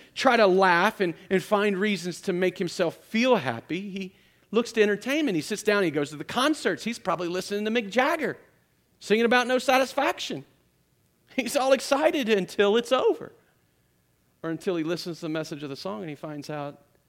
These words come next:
"Well, that's a really depressing song. Why in the world would we sing that as an anthem?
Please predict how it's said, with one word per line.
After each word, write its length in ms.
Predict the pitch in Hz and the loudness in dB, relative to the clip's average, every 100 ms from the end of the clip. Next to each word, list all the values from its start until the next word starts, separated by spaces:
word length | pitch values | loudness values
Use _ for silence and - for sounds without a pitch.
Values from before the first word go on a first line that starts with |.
| _ _ _ _ _ _ - | _ _ _ _ _ _ -10
"Well, 100 | 143 | -8
that's 200 | 175 202 | -6 -6
a 40 | |
really 200 | 151 147 | -6 -6
depressing 420 | 135 - 151 165 | -8 -8 -8 -10
song. 320 | 143 185 170 | -10 -8 -8
Why 160 | 135 160 | -10 -10
in 60 | 175 | -10
the 80 | |
world 200 | 165 165 | -10 -10
would 140 | 151 147 | -10 -10
we 100 | 151 | -12
sing 260 | - 165 | -10 -10
that 140 | 160 151 | -8 -10
as 120 | 143 | -10
an 100 | 135 | -12
anthem? 360 | 156 196 - | -12 -14 -20